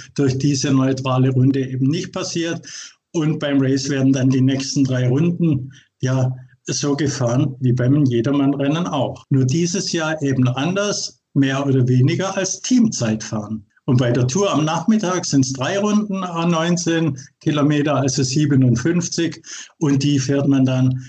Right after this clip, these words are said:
geschlossen in einem, ja, ich will nicht sagen gemütlichen, aber für jeden machbaren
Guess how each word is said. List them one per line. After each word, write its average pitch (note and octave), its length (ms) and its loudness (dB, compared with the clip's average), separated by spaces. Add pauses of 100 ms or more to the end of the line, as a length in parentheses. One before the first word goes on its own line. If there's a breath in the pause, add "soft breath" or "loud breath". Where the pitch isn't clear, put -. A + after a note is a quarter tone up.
(140 loud breath)
geschlossen C3+ 720 -2 (200 loud breath)
in C#3+ 140 0
einem, C3 760 0
ja, B2+ 140 0
ich B2+ 120 2
will C#3 160 4
nicht C#3 200 2
sagen C3+ 420 0 (200 loud breath)
gemütlichen, D3+ 920 0 (120)
aber F3 200 -2
für F#3 140 -4
jeden D#3 500 2
machbaren C3 960 0